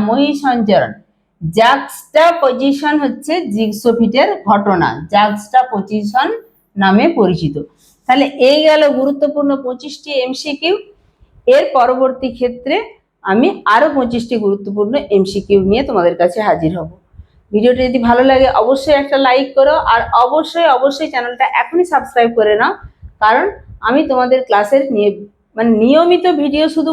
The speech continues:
পোস্ট করতে থাকি নয়, এই রকম ভাবে গুরুত্বপূর্ণ এমসিকিউ আলোচনা করে থাকি। তাহলে বুঝতেই পারছো আজকের ভিডিওটা কতটা গুরুত্বপূর্ণ। তো তোমরা বন্ধুদের মাঝে শেয়ার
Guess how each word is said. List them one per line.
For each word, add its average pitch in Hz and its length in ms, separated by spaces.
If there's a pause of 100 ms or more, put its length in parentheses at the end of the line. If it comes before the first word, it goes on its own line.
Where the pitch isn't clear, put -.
পোস্ট 269 240
করতে 254 200 (100)
থাকি 240 300
নয়, 370 140 (440)
এই 262 240
রকম 294 320
ভাবে 277 160 (120)
গুরুত্বপূর্ণ 254 500 (240)
এমসিকিউ 302 460 (160)
আলোচনা 202 420
করে 175 220
থাকি। - 240 (3500)
তাহলে 262 200 (100)
বুঝতেই 285 320
পারছো 294 220 (120)
আজকের 240 300
ভিডিওটা 269 400
কতটা 277 240 (100)
গুরুত্বপূর্ণ। 285 520 (640)
তো 220 60 (160)
তোমরা 233 200 (120)
বন্ধুদের 262 440
মাঝে 269 200 (100)
শেয়ার 269 200